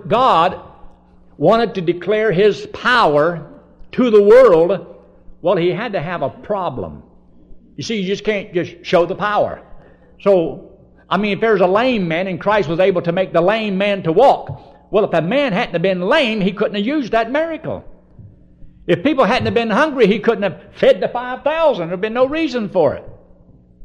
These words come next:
It was the problems. The man that was blind, and God could make him see. Well, if the man hadn't have been blind, God wouldn't have had a chance to demonstrate his power.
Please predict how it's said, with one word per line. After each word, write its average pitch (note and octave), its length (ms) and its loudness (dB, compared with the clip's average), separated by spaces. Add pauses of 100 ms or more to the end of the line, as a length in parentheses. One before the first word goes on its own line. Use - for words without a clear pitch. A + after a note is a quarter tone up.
(440)
It A3+ 140 2
was A3 140 4
the D#3+ 100 0
problems. F3 840 2
The D#3 80 2
man B3+ 300 2
that G#3+ 100 -4
was F3 120 0
blind, C#3+ 680 0
and B2+ 100 -10
God F#3+ 220 2
could F#3 140 -2
make G#3+ 180 0
him D#3 140 -2
see. C4 340 -4
Well, F3+ 160 2
if - 80 -6
the E3 80 -2
man A3+ 220 -6
hadn't G#3+ 160 -4
have G3+ 100 -6
been G#3 240 -6
blind, C4 460 2
God A#3 220 2
wouldn't A3+ 180 -2
have A#3 100 0
had A3 80 -4
a - 20 -12
chance B3+ 260 -4
to G#3 60 -10
demonstrate B3+ 460 2
his C#4 120 -6
power. E4 520 -4